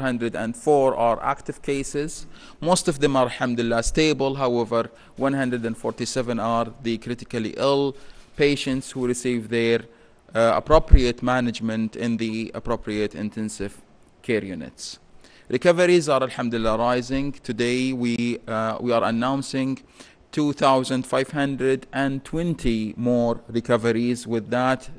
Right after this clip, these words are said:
the total number is rising up to fifteen thousand two hundred and fifty-seven. The deaths are two hundred and sixty-four. May Allah be merciful with all of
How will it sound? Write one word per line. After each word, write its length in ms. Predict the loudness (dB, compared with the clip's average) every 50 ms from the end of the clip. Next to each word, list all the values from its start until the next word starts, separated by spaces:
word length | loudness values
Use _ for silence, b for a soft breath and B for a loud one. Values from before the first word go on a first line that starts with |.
| -6 -4
the 280 | -2 -2 0 -2 -4 -6 -6
total 280 | -4 -2 -2 -2 -2 -2 0
number 200 | -2 0 -2 -2 -2
is 120 | -2 -4 -2
rising 360 | -2 -2 -2 0 -2 -4 -4 -2 -2 -4
up 80 | -4 -4 -8 -4
to 120 | -2 0 0 0 -2 -6 B B B B B B B
fifteen 480 | -6 -6 -6 -4 -2 -2 0 0 0
thousand 640 | 0 2 2 2 2 2 0 -2 -2 -2 -2 -4 -6 -12 -20 -10 -6
two 120 | -4 -4 -2 -2 -2
hundred 440 | -2 0 0 0 -2 -2 -2 -6 -8
and 300 | -6 -4 -4 -4 -4 -6 -8 -12
fifty-seven. 560 | -12 -10 -10 -10 -8 -8 -10 -10 -10 -12 -16 -16 -18 -20 -18 -14 B B B B B B B B B B B B
The 100 | -2 0
deaths 380 | 2 2 2 4 4 4 4 4
are 240 | 2 2 2 2 0 -2 -6
two 100 | -4 -4 -2
hundred 300 | -2 -2 -2 -2 -2 -2
and 160 | -4 -6 -6 -8 -6 -4
sixty-four. 540 | -4 -4 -2 -2 -4 -4 0 0 2 2 2 0
May 200 | -2 -2 -2 -2
Allah 260 | -2 -2 -2 -2 -2
be 160 | -2 -2 -4 -2
merciful 460 | -2 -2 -4 -6 -8 -10 -10 -10 -8
with 160 | -8 -8 -8
all 200 | -6 -8 -6 -8
of 100 | -8 -10